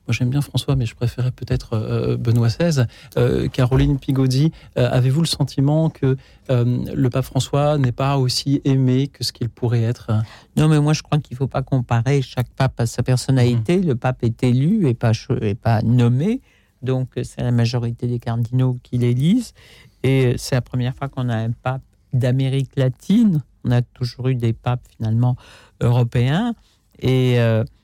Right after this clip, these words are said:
Speaker 2: il représente, euh, enfin, il représente un autre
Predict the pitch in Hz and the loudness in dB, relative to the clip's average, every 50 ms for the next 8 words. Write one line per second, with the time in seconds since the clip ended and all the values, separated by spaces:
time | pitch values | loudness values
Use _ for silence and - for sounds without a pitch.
0 | _ _ _ _ - - - - 120 120 120 117 117 110 - - - 123 113 120 | _ _ _ _ -20 -12 -6 -2 0 0 2 0 0 -2 -4 -4 -2 -2 -2 0
1 | 127 123 123 120 _ _ - 113 110 104 107 107 104 107 117 - _ _ _ _ | -2 -4 -4 -6 _ _ -6 -4 -4 -4 -4 -4 -6 -8 -10 -12 _ _ _ _
2 | _ _ _ _ _ 107 101 101 101 104 - - - 120 110 120 117 117 113 110 | _ _ _ _ _ -10 -6 -4 -6 -6 -6 -4 -4 -4 -2 -2 -2 -2 -2 0
3 | 104 104 113 117 113 | 0 0 0 0 -2